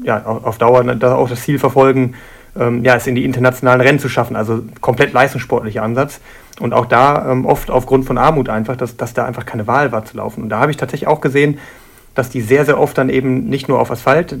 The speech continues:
das gab's gerade in den Anfangsjahren, wo ich da war, zweitausendsechzehn noch deutlich weniger, dass die dann eben auch diese ganzen, ähm, Schotterpisten gerannt sind, wo dann wirklich ganz, ganz dicke Steinbrocken waren, wo man selbst mit Schuhen schon Probleme hat, nicht umzuknicken und, äh,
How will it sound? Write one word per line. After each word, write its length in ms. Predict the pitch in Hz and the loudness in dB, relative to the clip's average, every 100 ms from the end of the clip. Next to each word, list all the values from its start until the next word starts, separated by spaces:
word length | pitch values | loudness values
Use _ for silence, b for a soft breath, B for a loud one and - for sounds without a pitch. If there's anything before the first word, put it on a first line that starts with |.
| 131 | -10
das 160 | 120 | -4
gab's 320 | 127 131 - | -2 -2 -6
gerade 280 | - 127 127 120 | -2 0 0 0
in 80 | |
den 160 | 120 113 | -2 0
Anfangsjahren, 520 | 143 147 143 151 139 | -2 -2 -2 0 0
wo 80 | 139 | 0
ich 60 | 131 | 0
da 220 | 139 139 | -2 0
war, 120 | 131 | -2
zweitausendsechzehn 680 | 131 127 123 110 127 - 127 | -2 -4 -4 -4 -6 -6 -10
noch 80 | 113 | -2
deutlich 320 | 131 123 113 | 0 0 0
weniger, 380 | 135 151 165 160 B B B | 2 4 2 0 B B B
dass 140 | - 120 | -12 -6
die 80 | 123 | -2
dann 120 | 127 | 0
eben 140 | 131 | 2
auch 140 | 131 135 | 0 0
diese 220 | 143 131 | -2 0
ganzen, 460 | 135 131 139 131 B B B - | -2 -2 -2 -2 B B B -4
ähm, 220 | 127 127 | 0 0
Schotterpisten 680 | 123 170 160 131 135 - 123 | 0 0 0 -2 -4 -2 -4
gerannt 300 | 110 113 113 | -2 -2 -4
sind, 120 | 117 | -2
wo 60 | 120 | 0
dann 160 | 120 | 0
wirklich 160 | 120 - | -2 -4
ganz, 220 | 131 143 | -4 -2
ganz 200 | 135 127 | -4 -4
dicke 200 | 151 143 | -4 -4
Steinbrocken 580 | 127 131 139 123 131 131 | 0 0 2 0 0 2
waren, 280 | 131 131 127 | 4 4 4
wo 80 | 127 | 2
man 120 | 123 | 4
selbst 220 | 131 - | 4 0
mit 140 | 113 | -8
Schuhen 320 | - 185 208 131 | -6 0 2 2
schon 340 | 127 120 113 B B B | 0 0 -2 B B B
Probleme 420 | 131 120 139 139 | -2 4 4 4
hat, 160 | 113 110 | 0 -2
nicht 160 | 123 | -4
umzuknicken 640 | 147 147 131 - 135 131 120 | -2 -4 -4 -2 -2 0 -2
und, 260 | 117 117 | -2 -2
äh, 40 | 113 | -4